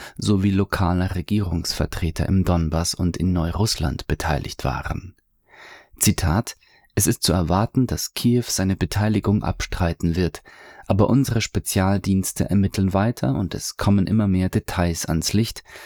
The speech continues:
so dass es für die ukrainische Seite immer schwieriger wird, das Offensichtliche zu leugnen.“ Zitat Ende.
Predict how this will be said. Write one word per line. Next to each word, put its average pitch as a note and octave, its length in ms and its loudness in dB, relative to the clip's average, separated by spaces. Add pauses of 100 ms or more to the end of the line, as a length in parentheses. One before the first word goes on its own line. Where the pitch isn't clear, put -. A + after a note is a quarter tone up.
(240)
so - 140 -2
dass G#2+ 220 2
es A#2+ 100 -2
für - 160 -2
die A2+ 160 2
ukrainische A2+ 640 0
Seite F#2+ 360 -2
immer G2+ 260 2
schwieriger A2 640 -2
wird, G#2 240 -2 (260)
das - 220 2
Offensichtliche F#2 880 0
zu G2+ 160 2
leugnen.“ D#2+ 680 -2 (240)
Zitat - 420 0
Ende. D#2+ 400 0